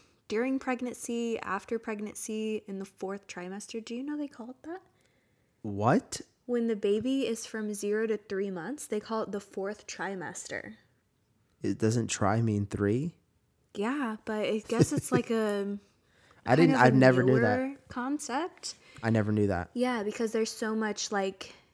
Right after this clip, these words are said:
Speaker 1: nutrients that the mom still needs and, like, the breast milk supply and, I don't know,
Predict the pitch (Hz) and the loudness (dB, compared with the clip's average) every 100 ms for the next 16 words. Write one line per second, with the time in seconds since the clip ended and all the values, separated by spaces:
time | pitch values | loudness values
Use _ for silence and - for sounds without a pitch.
0 | _ - 214 208 - 208 190 180 - 180 | _ -6 -4 -2 -2 -2 -2 -4 -8 -8
1 | 180 180 175 180 - - 208 214 214 190 | -8 -6 -6 -6 -8 -2 0 0 0 -2
2 | 180 175 175 127 160 156 165 175 185 160 | -2 -4 -8 -8 -8 -10 -12 -14 -14 -12
3 | - - - 185 240 240 - 214 214 - | -12 -10 -12 -2 0 0 -2 -4 -6 -6
4 | - 202 - 196 196 190 185 165 151 165 | -8 -8 -6 -4 -4 -4 -4 -6 -8 -12
5 | 190 _ - - - _ _ _ - 214 | -14 _ -20 -20 -20 _ _ _ 2 2
6 | 170 - | 2 -6